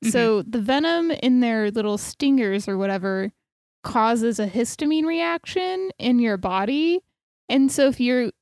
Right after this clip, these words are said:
Speaker 2: if you aren't normally allergic to bees, you'll be uncomfortable, but you'll be okay. But if you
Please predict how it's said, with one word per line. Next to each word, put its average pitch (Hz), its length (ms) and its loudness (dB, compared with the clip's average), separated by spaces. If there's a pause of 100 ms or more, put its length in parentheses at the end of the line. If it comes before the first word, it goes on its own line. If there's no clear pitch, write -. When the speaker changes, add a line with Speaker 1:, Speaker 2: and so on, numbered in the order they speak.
Speaker 2:
if 254 160 -2
you 247 160 2
aren't 294 240 2
normally 262 360 4
allergic 226 360 0
to 240 100 -4
bees, 226 420 0
you'll 220 140 2
be 220 180 -2
uncomfortable, 214 680 -2
but 202 160 -4
you'll 196 180 -2
be 208 200 0
okay. 196 400 -2
But 196 140 -4
if 208 120 -4
you 190 100 -4